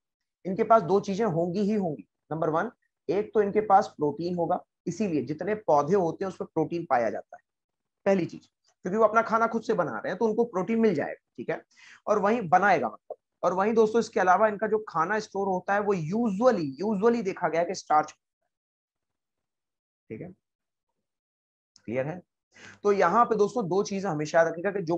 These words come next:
खाना बनाएगा उसमें दो चीजें मिलेंगी, जो खाना बना सकता है, ठीक है? तो उसमें एक तो प्रोटीन मिलेगा, दूसरा आपका यहाँ पे स्टार्च मिलेगा, ठीक है? उम्मीद करता हूँ यहाँ तक क्लियर हो गया होगा। चलिए आगे बढ़ते। तो यहाँ पे दोस्तों अगर बात करें आपसे तो ये हो गया आपके, ठीक है?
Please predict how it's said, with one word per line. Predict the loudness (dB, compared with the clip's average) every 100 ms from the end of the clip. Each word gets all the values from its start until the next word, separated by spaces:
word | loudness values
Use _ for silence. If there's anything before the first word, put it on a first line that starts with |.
| -2
खाना | -2 0
बनाएगा | 2 2 2 2
उसमें | 0 -4
दो | -6 -8
चीजें | -6 -6
मिलेंगी, | -6 -6 -6 -8 -10 _ -8
जो | -6
खाना | 0 2 2
बना | 2 2 0
सकता | -2 -8 -8
है, | -8 _ _ _ _ _ _
ठीक | -14
है? | -14
तो | -14 _ -10 -8
उसमें | -4 -6
एक | -2
तो |
प्रोटीन | -4 -2 -4 -4
मिलेगा, | -4 -2 0
दूसरा | 0 0 2 4
आपका | 4 0
यहाँ | -4 -6
पे | -8 -12
स्टार्च | -12 -2 0 0
मिलेगा, | -6 _ _ _ _ _ _ _
ठीक | -18
है? | -18 -14
उम्मीद | -10 -6
करता | -4 -4
हूँ |
यहाँ | -2 -4
तक | -4
क्लियर | -2 0
हो | 0
गया | 0
होगा। | 0 -2 -8 _ _ _ _ _ _ _ _ _ -12
चलिए | -10 -4
आगे | -4 -2
बढ़ते। | -6 -14 _ _ _ _
तो | -2
यहाँ | 2 4 4
पे | 4
दोस्तों | 2 0 -2
अगर | 2
बात | 2 2
करें | 0 -4
आपसे | -4 -8
तो | -6
ये | -2 0
हो | -2
गया | -2 -6
आपके, | -6 -16
ठीक | _ _ _ -14
है? | -14